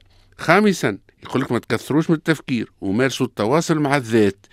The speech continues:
باش ما تدخلوش في دوامة الشك من كل حركاتكم وسكناتكم." كي تقرروا مثلا باش تقطعوا مع حد وما عادش تزوروه، ما تبداوش تخموا: "زعما اش يصير لو كان يتغشش مني هو عائلته،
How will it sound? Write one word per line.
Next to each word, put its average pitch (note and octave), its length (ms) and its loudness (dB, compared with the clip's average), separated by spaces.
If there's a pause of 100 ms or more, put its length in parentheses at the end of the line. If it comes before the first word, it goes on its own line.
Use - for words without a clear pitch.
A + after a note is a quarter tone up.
(300)
باش G#2 380 0
ما G2+ 160 0
تدخلوش G#2+ 540 0
في B2 140 -4
دوامة G#2+ 500 0
الشك D3+ 320 -4 (440)
من A2 160 2
كل A#2+ 260 -2
حركاتكم C#3 680 -2
وسكناتكم." A#2+ 800 -2 (380)
كي G#2 80 -6
تقرروا E3 360 2
مثلا C#3 460 2 (240)
باش - 160 -8
تقطعوا - 360 -4
مع G#2 120 -2
حد F3 300 0 (480)
وما G2 200 0
عادش A#2 240 -2
تزوروه، A#2+ 500 2 (120)
ما A#2 120 0
تبداوش C3 480 0
تخموا: C#3 560 4 (320)
"زعما B2+ 400 2
اش C3 160 -2
يصير D3 360 2
لو C3 100 0
كان C3 200 0
يتغشش B2 500 -4
مني C3 300 6
هو B2 180 4
عائلته، A#2 540 0